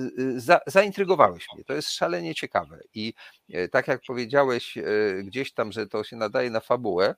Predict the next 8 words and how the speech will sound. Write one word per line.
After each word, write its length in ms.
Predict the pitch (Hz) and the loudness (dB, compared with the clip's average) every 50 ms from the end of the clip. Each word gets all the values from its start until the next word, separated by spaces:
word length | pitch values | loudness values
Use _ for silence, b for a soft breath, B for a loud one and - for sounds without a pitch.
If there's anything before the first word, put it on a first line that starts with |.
| b b b b b b _ | b b b b b b _
to 80 | - - | -6 -6
nie 180 | 403 427 427 | 0 0 0
wiem, 160 | 349 302 160 135 | 0 0 -2 -4
czy 160 | - - 123 | -8 -8 -6
nie 120 | 127 127 | -6 -6
byłoby, 380 | 123 135 156 165 151 131 131 127 | -4 -2 -2 -2 -2 -2 0 0
y, 240 | 123 123 117 113 - 73 101 104 104 101 101 101 | 0 0 -2 -4 -6 -6 -6 -6 -6 -6 -8 -2
dobre, 600 | 104 123 117 101 80 - - 85 104 - - | 4 4 4 4 4 0 2 2 2 2 0